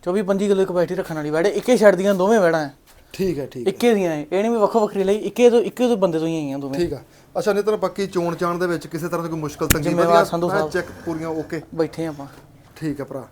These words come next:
Speaker 1: ਅੱਗੇ ਮੈਂ ਤੁਹਾਨੂੰ ਤਕਰੀਬਨ ਤੁਹਾਨੂੰ ਕਿ ਜ-, ਇਹ ਜਿੰਨੀ ਦੂਰ ਦਰਾਡੇ ਮੈਂ ਤੁਹਾਨੂੰ ਗਈ ਆ ਗਾਵਾਂ।
Speaker 2: ਹਾਂ, ਹਾਂ, ਹਾਂ।
Speaker 1: ਮੈਂ ਕਹਿ ਦਿੰਦਾ ਨਾ ਵੀ ਭਾਜੀ ਜਿੱਥੋਂ ਵੀਡੀਓ ਵੇਖੀ ਉਸ ਬੰਦੇ ਨੂੰ ਫੋਨ ਲਾ ਲਓ।
Speaker 2: ਹਾਂ, ਹਾਂ।
Speaker 1: ਜੇ ਬੰਦਾ ਕਹੇ ਵੀ ਬੰਦੇ ਕਹਿੰਦੇ ਆਪਾਂ ਜੋ ਜੁਰਮਾਨ-, ਜੁਰਮਾਨਾ ਹੋਊਗਾ,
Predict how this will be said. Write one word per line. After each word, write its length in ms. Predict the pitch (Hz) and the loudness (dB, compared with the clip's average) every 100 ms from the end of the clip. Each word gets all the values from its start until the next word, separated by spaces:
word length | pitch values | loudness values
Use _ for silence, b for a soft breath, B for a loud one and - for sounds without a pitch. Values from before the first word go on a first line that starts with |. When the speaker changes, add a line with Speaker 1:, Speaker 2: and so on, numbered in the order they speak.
| _ 156 | _ -6
Speaker 1:
ਅੱਗੇ 200 | 156 185 | -2 -2
ਮੈਂ 140 | 175 | -2
ਤੁਹਾਨੂੰ 200 | 170 170 | -4 -4
ਤਕਰੀਬਨ 340 | 147 147 160 | -6 -4 -4
ਤੁਹਾਨੂੰ 240 | 170 175 156 | -4 -4 -6
ਕਿ 120 | 165 | -10
ਜ-, 300 | 147 - - | -12 -14 -2
ਇਹ 220 | 165 165 151 - - _ - | 0 0 -2 -14 -20 _ -6
ਜਿੰਨੀ 200 | 175 180 | -4 -2
ਦੂਰ 200 | 175 151 | -2 2
ਦਰਾਡੇ 280 | 170 165 | 2 2
ਮੈਂ 120 | 165 160 | 0 -2
ਤੁਹਾਨੂੰ 240 | 170 160 | -6 -4
ਗਈ 260 | 139 147 175 | -4 -2 -4
ਆ 100 | 170 | -4
ਗਾਵਾਂ। 260 | 151 147 | -2 -2
Speaker 2:
ਹਾਂ, 60 | 147 | -4
ਹਾਂ, 100 | 143 | -6
ਹਾਂ। 160 | 123 117 - | -12 -18 -4
Speaker 1:
ਮੈਂ 120 | 160 160 | 0 4
ਕਹਿ 140 | 160 | 6
ਦਿੰਦਾ 180 | 185 190 | 6 4
ਨਾ 160 | 185 | 2
ਵੀ 100 | 170 | 0
ਭਾਜੀ 240 | 170 185 165 | 2 2 2
ਜਿੱਥੋਂ 280 | 151 185 175 | -4 -4 0
ਵੀਡੀਓ 200 | 165 175 | 2 2
ਵੇਖੀ 220 | 160 180 | 2 0
ਉਸ 140 | 160 | 0
ਬੰਦੇ 220 | 151 156 | -2 -2
ਨੂੰ 100 | 156 | -2
ਫੋਨ 200 | 147 147 | -4 -4
ਲਾ 100 | 143 | -4
ਲਓ। 180 | 135 160 b b | -4 -6 b b
Speaker 2:
ਹਾਂ, 100 | 147 | -8
ਹਾਂ। 120 | 143 151 | -2 0
Speaker 1:
ਜੇ 80 | |
ਬੰਦਾ 260 | 165 160 156 | 0 0 0
ਕਹੇ 100 | 156 | 0
ਵੀ 100 | 160 | -2
ਬੰਦੇ 300 | 151 147 147 | -2 -2 0
ਕਹਿੰਦੇ 280 | 147 151 156 | 0 0 0
ਆਪਾਂ 180 | 151 147 | -2 -4
ਜੋ 400 | 143 143 143 - - | -4 -4 -4 -8 -8
ਜੁਰਮਾਨ-, 300 | 147 151 156 | -6 -6 -6
ਜੁਰਮਾਨਾ 420 | 143 151 143 156 | -8 -6 -4 -4
ਹੋਊਗਾ, 240 | 139 151 | -4 -6